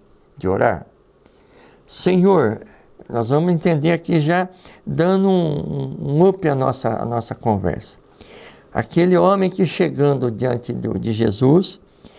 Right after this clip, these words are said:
para interceder por seu criado, ele diz assim, Senhor, não sou digno que entreis na minha morada, mas dizei somente uma palavra e meu servo sarará.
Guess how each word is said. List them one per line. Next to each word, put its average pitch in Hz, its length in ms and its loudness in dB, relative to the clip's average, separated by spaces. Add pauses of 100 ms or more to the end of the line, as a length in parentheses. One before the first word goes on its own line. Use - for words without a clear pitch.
(180)
para 123 200 -2
interceder 120 680 -2
por 117 160 -4
seu 110 240 -4
criado, 113 400 -4
ele 117 160 -6
diz 123 180 -8
assim, 117 400 -4 (360)
Senhor, 127 500 -4 (540)
não 180 240 0
sou 196 280 2
digno 202 540 2
que 202 180 0
entreis 156 380 2
na 151 80 0
minha 147 240 0
morada, 104 460 -2 (1120)
mas 180 340 2
dizei 185 380 4
somente 185 680 2
uma 185 180 0
palavra 139 560 0
e - 20 -2
meu 147 200 -2
servo 131 360 -4
sarará. 123 560 -6